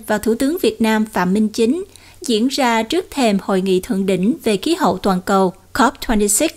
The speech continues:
được tổ chức từ đầu tháng mười một tại Glasgow, Anh Quốc. Thủ tướng Việt Nam Phạm Minh Chính sẽ dẫn đầu đoàn Việt Nam tham dự hội nghị này.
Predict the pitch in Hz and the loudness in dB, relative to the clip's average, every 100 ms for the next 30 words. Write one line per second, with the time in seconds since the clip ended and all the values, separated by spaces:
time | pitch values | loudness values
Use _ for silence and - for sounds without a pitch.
0 | - - - - 262 262 247 262 392 440 | -8 -12 -20 -6 -6 0 0 2 0 0
1 | 254 233 214 202 254 339 285 226 208 - | -2 0 0 0 -2 0 2 2 2 -2
2 | - 202 185 - 247 302 - 226 214 214 | -2 0 0 0 0 -2 0 2 2 -2
3 | - - - 220 214 302 359 - _ _ | -12 -8 -2 0 0 0 -2 -6 _ _
4 | _ _ _ - - 277 285 320 392 254 | _ _ _ -10 -2 0 0 -4 -2 -2
5 | 220 247 247 247 226 196 240 233 254 277 | 0 0 0 0 -2 0 0 2 0 0
6 | 392 - 220 208 196 294 220 196 190 185 | -4 -2 0 0 0 0 0 0 -2 0
7 | 202 208 208 214 254 240 220 185 208 190 | 0 0 0 0 0 0 0 0 -2 0
8 | 185 185 196 196 | 0 2 0 0